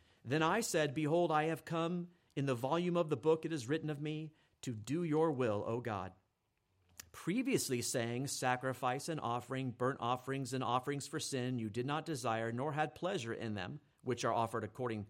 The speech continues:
to the law.' And then he said, 'Behold, I have come to do your will, O God.' He takes away the first, that he may establish the second. By that will, we have been sanctified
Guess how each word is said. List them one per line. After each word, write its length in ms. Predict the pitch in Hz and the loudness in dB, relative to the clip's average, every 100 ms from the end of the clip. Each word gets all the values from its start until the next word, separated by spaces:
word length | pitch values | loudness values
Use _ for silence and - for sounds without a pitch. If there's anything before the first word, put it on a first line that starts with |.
| - | -8
to 100 | - | -4
the 80 | 98 | 2
law.' 400 | 131 135 101 - _ _ _ _ _ | 4 4 2 -2 _ _ _ _ _
And 120 | 120 117 | -2 4
then 140 | 226 | 6
he 100 | 320 | 6
said, 320 | - 135 127 | 4 4 4
'Behold, 360 | 147 143 170 175 | 4 6 6 8
I 120 | 156 | 6
have 120 | 156 | 4
come 200 | 160 160 | 2 2
to 40 | 170 | 2
do 140 | 143 | 2
your 160 | 180 196 | 4 4
will, 240 | 247 285 | 4 4
O 80 | 117 | 2
God.' 260 | 107 92 - _ - - | 0 -6 -8 _ -20 -8
He 120 | - | -4
takes 380 | - 180 240 - | 0 2 0 2
away 300 | 160 180 175 | 2 4 2
the 120 | 127 | 2
first, 680 | 120 - 359 135 131 - - - - - | -2 2 6 8 6 0 -8 -12 -20 -10
that 140 | - 131 | -4 0
he 160 | 160 | 2
may 180 | 160 156 | 2 2
establish 600 | 151 - 143 131 135 127 - | 2 2 0 2 0 -2 -6
the 140 | 120 | -4
second. 520 | - 127 107 95 90 - _ _ _ _ | -2 -2 -4 -6 -10 -14 _ _ _ _
By 320 | - 107 160 180 | -2 2 4 4
that 400 | 127 190 220 131 | 2 0 0 -2
will, 520 | 180 233 104 98 117 _ - - | 0 2 2 -2 -6 _ -20 -8
we 140 | 127 | -2
have 480 | 120 113 123 165 160 | -2 -2 0 0 0
been 160 | 165 165 | -2 -2
sanctified 800 | - 147 151 127 - 110 107 | -2 -4 -4 -6 -4 -4 -4